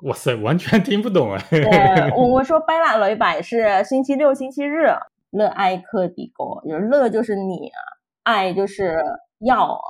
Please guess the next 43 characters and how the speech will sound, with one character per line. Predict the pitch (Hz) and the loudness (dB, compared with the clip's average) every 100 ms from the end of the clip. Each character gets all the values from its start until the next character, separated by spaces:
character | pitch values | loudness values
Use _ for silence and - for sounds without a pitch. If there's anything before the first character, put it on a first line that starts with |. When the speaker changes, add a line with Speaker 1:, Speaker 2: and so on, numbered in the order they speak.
| - - | -18 -16
Speaker 2:
克 | - 277 214 | -4 0 0
就 | 208 | 0
是 | 208 208 | 0 -2
去， | - - 269 185 151 - | -6 -10 -4 -4 -4 -8
地 | 180 - | -8 -6
狗 | 139 160 | -8 -6
就 | 185 | -4
是 | 196 | -4
哪 | 156 - | -6 -6
里。 | 175 180 | -6 -4
其 | 247 | -2
实 | 277 | -2
在 | 269 311 254 - _ | 0 0 -2 -8 _
语 | - 269 | 0 2
法 | 370 208 190 | 4 4 2
方 | 214 | 2
面 | 226 220 | 2 2
还 | 185 | 0
是 | 185 208 208 | -2 -2 -2
很， | 208 160 175 - | -2 -6 -10 -12
很 | 185 170 | -10 -8
像， | - 196 175 - | -4 -2 -4 -6
还 | - 185 | -4 -4
是 | 226 | 0
完 | 202 160 185 | 0 0 -2
全 | 175 165 | -6 -6
一 | 156 | -4
样 | 175 | -4
的。 | - - - _ _ - | -6 -14 -16 _ _ -16
Speaker 1:
哦， | 110 95 92 90 82 82 82 80 76 90 123 123 _ _ _ _ _ _ | -12 -10 -8 -10 -12 -14 -16 -16 -20 -20 -20 -20 _ _ _ _ _ _
完 | 104 110 | -8 -8
全 | - 95 | -8 -12
像 | - 104 110 | -10 -10 -8
外 | 120 | -6
语 | 101 82 | -8 -10
一 | |
样 | 87 85 80 | -12 -14 -14
哎。 | 92 - | -18 -20
<laughs> | _ - | _ 0
哇 | - | 2
塞。 | 285 101 480 466 453 415 415 403 381 762 - - _ _ - | 4 2 -2 -4 -4 -2 -2 -2 -8 -10 -16 -20 _ _ -10
看 | 151 143 | -6 -4
你 | 107 | -4